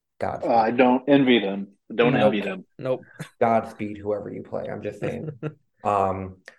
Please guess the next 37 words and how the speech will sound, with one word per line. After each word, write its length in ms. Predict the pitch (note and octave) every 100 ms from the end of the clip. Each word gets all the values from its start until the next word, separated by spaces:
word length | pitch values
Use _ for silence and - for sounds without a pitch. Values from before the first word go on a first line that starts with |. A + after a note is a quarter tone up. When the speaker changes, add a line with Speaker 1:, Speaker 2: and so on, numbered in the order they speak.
| _ _ _ _ _ -
Speaker 1:
I 240 | C3 F3+
would, 400 | G#3 G#3+ G#3+ - -
some 200 | - D3+
teams 300 | D3+ G3+ A3
that 80 | G3+
I'm 120 | D#3
kinda 220 | - E3 D#3+
looking 240 | D#3 D3+
forward 240 | C#3 C#3
to. 120 | - -
I'm 260 | B2 E3+ C4+
really 160 | C4
excited. 300 | A#3+ E3+ D#3
It's 160 | - -
coming 260 | - F#3 F#3
up 200 | F3+ F3
in, 180 | C#3+
I 60 | A#2
think, 280 | - C3+ - _ _ -
two 300 | - C#3+ C#3+
weeks, 580 | B2+ A#2+ D3 - - - -
a 60 |
game 340 | A2 A#2 B2 A#2+
that 120 | A2+
I 100 | G#2
think, 460 | - A#2 A#2 A2+ -
'cause 200 | B2 A2 -
two 240 | - G3 G#3
A 100 | F#3+
and 160 | C3
four 300 | - A2+ A2+
A, 80 | A2
we've 120 | A2
talked 180 | A2 G#2
about 100 | G#2+
in 80 | G#2+
Minnesota. 640 | G2+ G2 G2+ G2+ G2 G2